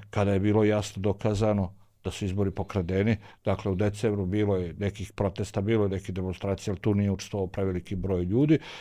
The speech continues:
i to je prosto zabralo samo od sebe. Dakle, ako nema tog raspoloženja, ako nema ta tri faktora,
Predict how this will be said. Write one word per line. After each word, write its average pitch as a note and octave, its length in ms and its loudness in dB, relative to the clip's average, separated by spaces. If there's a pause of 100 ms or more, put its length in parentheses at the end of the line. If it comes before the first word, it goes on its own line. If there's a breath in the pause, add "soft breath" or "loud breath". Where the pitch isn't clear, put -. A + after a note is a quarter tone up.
(160 loud breath)
i B2 80 0
to D#3 100 2
je D3 60 2
prosto C3 300 -6
zabralo A#2 360 0
samo A2 300 0
od G2+ 120 -4
sebe. F2+ 260 -4 (640 loud breath)
Dakle, A#2 340 2
ako G2+ 260 -2
nema C3+ 260 4
tog - 300 8
raspoloženja, G2+ 760 -2
ako G2 180 -4
nema A2+ 240 0
ta A#2 200 6
tri A#2 200 0
faktora, C3 580 2